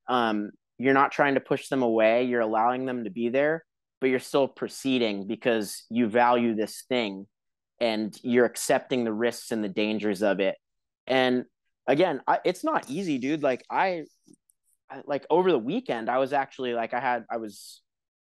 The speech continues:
I don't know, it was, like, kinda spiking a little bit because I was trying some scary stuff. And it's like, it's, you know, there's a level of, like,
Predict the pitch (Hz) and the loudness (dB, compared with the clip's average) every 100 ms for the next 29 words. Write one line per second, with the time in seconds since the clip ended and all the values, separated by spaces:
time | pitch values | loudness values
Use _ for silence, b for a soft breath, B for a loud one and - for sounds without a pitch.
0 | - 123 120 117 127 - 131 110 - 123 | 0 2 4 4 2 2 -2 -2 0 4
1 | 127 131 117 107 107 98 104 - 113 113 | 4 2 -4 -2 -2 -2 -4 -4 0 2
2 | 101 - b b b - - - 123 117 | 0 -6 b b b 4 4 4 4 4
3 | 120 - 127 113 98 - 131 123 104 110 | 0 0 4 4 4 2 4 4 4 -2
4 | 107 - 117 101 _ _ _ _ _ _ | -4 -2 0 -2 _ _ _ _ _ _
5 | _ 131 127 - - _ _ _ _ _ | _ -4 -2 -6 -16 _ _ _ _ _
6 | _ _ _ _ _ _ _ - 226 175 | _ _ _ _ _ _ _ 0 2 4
7 | 202 269 190 123 139 143 127 113 120 113 | 4 4 2 2 0 0 -4 -6 -6 -6
8 | 104 | -6